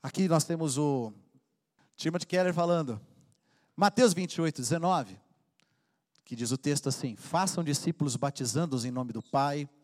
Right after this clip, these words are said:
do Filho e do Espírito Santo", declara que eles, Pai, Filho e Espírito Santo, têm todos um único nome. Nos tempos bíblicos, o termo nome simbolizava a própria natureza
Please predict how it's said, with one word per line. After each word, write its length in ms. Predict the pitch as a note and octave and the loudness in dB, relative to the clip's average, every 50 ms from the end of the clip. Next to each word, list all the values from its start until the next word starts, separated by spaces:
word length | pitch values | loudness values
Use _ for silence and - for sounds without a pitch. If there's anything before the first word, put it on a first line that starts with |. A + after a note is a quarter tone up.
| _ _ - | _ _ -10
do 100 | - A#2 | -10 -4
Filho 200 | - - F3+ D3+ | -2 -2 -2 0
e 20 | |
do 60 | C3 | -2
Espírito 320 | C3 A#2+ - C#3 B2 - - | -2 -4 -4 -4 -6 -6 -8
Santo", 400 | - - - D3 D#3+ - - - _ _ - - - _ _ _ | -6 -4 -2 -2 -2 -4 -8 -16 _ _ -20 -20 -20 _ _ _
declara 760 | C#3 B2 F#3 G#3+ G3+ - - E3 E3+ D#3+ D#3 C#3+ B2+ A#2 A2+ | 2 4 4 4 4 0 -4 -2 0 0 0 0 -2 -6 -10
que 360 | - _ _ - E3 F3 E3 | -14 _ _ -8 -6 -2 -2
eles, 840 | C#3+ C#3 D3+ F3+ G#3+ G3+ E3+ C#3 A#2 A2 G2 - - - - - - _ _ _ _ _ | 0 2 2 2 2 2 0 -2 -4 -8 -12 -14 -16 -18 -20 -20 -20 _ _ _ _ _
Pai, 200 | - C3 C#3+ C#3 | -10 -10 -10 -10
Filho 140 | - C3 A#2+ | -10 -10 -12
e 20 | |
Espírito 240 | - - B2 A2 - | -10 -12 -14 -12 -8
Santo, 240 | - E3+ E3+ - - _ _ _ _ | -8 -8 -8 -8 -14 _ _ _ _
têm 160 | - G#3 G3+ F#3 | -4 -4 -4 -4
todos 580 | - _ _ G#3+ G#3+ A3 A#3 A3+ A3 A3 G3 | -6 _ _ 8 8 10 8 8 4 0 -2
um 140 | G#3 F#3+ F3+ | 0 0 0
único 260 | G3 G#3+ G3+ - G3 | -2 -2 -2 -4 -2
nome. 340 | E3 D#3+ E3+ E3+ C#3+ A2+ G2+ - _ _ _ _ _ - - _ - | 0 2 2 2 0 -2 -8 -18 _ _ _ _ _ -20 -20 _ -4
Nos 240 | F3+ F3 - - | -2 -2 -2 -4
tempos 600 | - _ - A3 B3 C4+ C4+ - - B3 A3+ F3+ | -8 _ -2 0 0 0 -2 -2 -2 0 0 0
bíblicos, 680 | D3 C3 E3+ F#3+ F#3 G3 F#3 - - G#3 G3+ - - - - _ _ _ _ - _ | 0 0 0 0 0 0 -2 -2 0 -2 -2 -2 -6 -12 -20 _ _ _ _ -10 _
o 120 | - F#3 F3+ | 0 0 0
termo 460 | - - - G#3 G3+ F#3+ F#3 E3+ D3+ | 2 4 4 4 4 4 0 -4 -6
nome 760 | C#3+ C#3+ D#3+ F3+ F#3+ G3 F#3 F#3 F#3 F#3 F#3+ G#3 A#3 B3+ A#3+ _ _ _ _ _ _ _ | -6 -6 -4 -2 0 2 2 2 2 0 0 -2 -2 -2 -6 _ _ _ _ _ _ _
simbolizava 1000 | - - F#3+ F#3 D#3+ D#3+ E3+ E3 D#3 C3+ - C3 B2 B2+ C3+ B2+ C#3+ D3+ - - | -12 -10 -8 -6 -4 -2 -2 0 -2 -2 -2 -4 -4 -6 -6 -6 -6 -8 -6 -8
a 120 | C3 B2+ | -12 -14
própria 520 | - _ _ - D3 D3+ F3+ F#3 - E3 E3+ | -14 _ _ -2 -2 -2 -2 -2 -4 -6 -6
natureza 680 | E3+ E3+ - F3 E3 C#3 B2+ B2 A#2+ A#2 A2+ C3 B2+ | -6 -8 -6 -6 -6 -4 -4 -6 -6 -6 -6 -8 -10